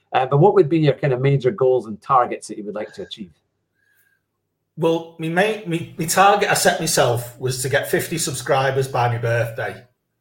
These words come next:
Speaker 1: Mm-hmm.
Speaker 2: That's when I started, but I, I got that, I got the fifty about six weeks ago, and my birthday's not till September.
Speaker 1: Oh, wow! That's
Speaker 2: So I
Speaker 1: cool.
Speaker 2: had to change it to a hundred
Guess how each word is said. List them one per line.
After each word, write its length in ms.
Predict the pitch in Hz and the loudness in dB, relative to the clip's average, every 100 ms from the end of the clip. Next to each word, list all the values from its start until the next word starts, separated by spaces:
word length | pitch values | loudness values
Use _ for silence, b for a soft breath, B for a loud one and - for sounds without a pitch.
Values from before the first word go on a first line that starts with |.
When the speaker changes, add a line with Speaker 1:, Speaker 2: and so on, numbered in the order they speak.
| _ _ _ - | _ _ _ -18
Speaker 1:
Mm-hmm. 180 | 80 - - | -14 -14 -8
Speaker 2:
That's 220 | 120 123 | -8 -2
when 120 | 131 | 0
I 40 | 120 | 0
started, 640 | - 127 123 120 117 - - | -2 0 0 -2 -6 -10 -6
but 160 | 123 123 | -4 -2
I, 260 | 120 - - _ _ _ | -4 -6 -16 _ _ _
I 100 | 117 117 | -6 2
got 280 | 143 147 127 | 4 4 2
that, 300 | 123 120 - - _ _ _ _ _ _ - | 2 2 -4 -20 _ _ _ _ _ _ -10
I 40 | |
got 180 | 120 139 | -6 -4
the 60 | 127 | -4
fifty 420 | - 139 - 135 | -2 -2 0 -2
about 360 | 127 123 120 - | 0 0 -2 -4
six 320 | - 123 - | -4 -6 -4
weeks 260 | 139 135 151 | -6 -4 0
ago, 380 | 143 147 143 - _ _ _ _ | 4 4 4 -8 _ _ _ _
and 80 | 117 | -4
my 60 | 120 | 4
birthday's 440 | 139 135 135 117 | 6 6 0 0
not 180 | 135 131 | 0 0
till 100 | 139 | 0
September. 720 | - - - 135 135 143 - - _ _ _ _ _ _ | 0 -2 -2 0 2 0 -2 -16 _ _ _ _ _ _
Speaker 1:
Oh, 120 | - - 107 | -6 -4 -4
wow! 240 | 131 - _ _ - | -4 -6 _ _ -8
That's 180 | 110 165 | 0 4
Speaker 2:
So 120 | 156 | 6
I 20 | 147 | 6
Speaker 1:
cool. 80 | 147 | 6
Speaker 2:
had 100 | - | 4
to 80 | - - | -4 2
change 240 | 156 160 160 | 2 4 2
it 100 | 170 | 0
to 140 | 165 | 0
a 40 | 147 | 2
hundred 420 | 156 170 190 | 2 2 0